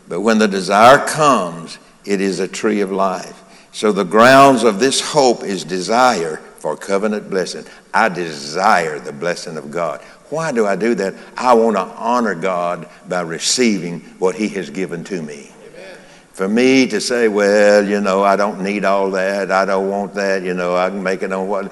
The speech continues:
No, don't do that. I want to receive what God has made available to me. You want to receive what God has made. "Well, I just want one blessing from God." No, I want 'em all.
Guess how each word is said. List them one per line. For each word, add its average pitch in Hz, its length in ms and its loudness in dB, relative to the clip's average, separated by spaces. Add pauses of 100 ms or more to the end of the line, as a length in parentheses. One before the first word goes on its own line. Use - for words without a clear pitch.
(160)
No, 135 360 0 (1900)
don't 113 220 0
do 127 180 0
that. 80 280 -8 (720)
I 113 220 8
want 117 280 6
to 107 80 4
receive 98 840 -4 (400)
what 92 300 -4
God 98 400 6
has 87 240 -8
made 95 240 -4
available 90 640 -6 (240)
to 92 200 -8
me. 71 320 -14 (220)
You 123 400 6
want 110 340 4
to 95 120 -4
receive 80 720 -8 (240)
what 82 220 -6
God 82 300 -4
has 73 140 -14
made. 85 300 -6 (300)
"Well, 90 280 2
I 98 240 6
just 104 200 -2
want 98 200 -2
one 98 200 -2
blessing 90 360 -4
from 80 200 -12
God." 92 180 -4
No, 120 140 -4
I 147 120 2
want 120 200 2
'em 123 120 -2
all. 143 340 -4